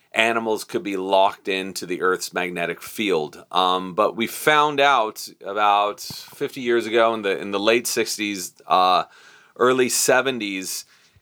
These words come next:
that this is exactly what happens. This is how butterflies can fly from one tree to another tree two thousand miles away. Um, you know, they're, they're not following some path or, or road signs.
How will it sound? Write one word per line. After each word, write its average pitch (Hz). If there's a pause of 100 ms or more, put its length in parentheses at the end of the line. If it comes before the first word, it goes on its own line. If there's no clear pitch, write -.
(180)
that 127
this 147
is 131
exactly 135
what 117
happens. 110
This 107
is 143
how 139
butterflies 104
can 113
fly 110
from 110
one 123
tree 110 (280)
to 117
another 110
tree 107
two 117
thousand 104
miles 101
away. 92 (360)
Um, 101
you 117
know, 107
they're, 120
they're 123
not 151
following 151
some 110
path 117
or, 101
or 101
road 110
signs. 90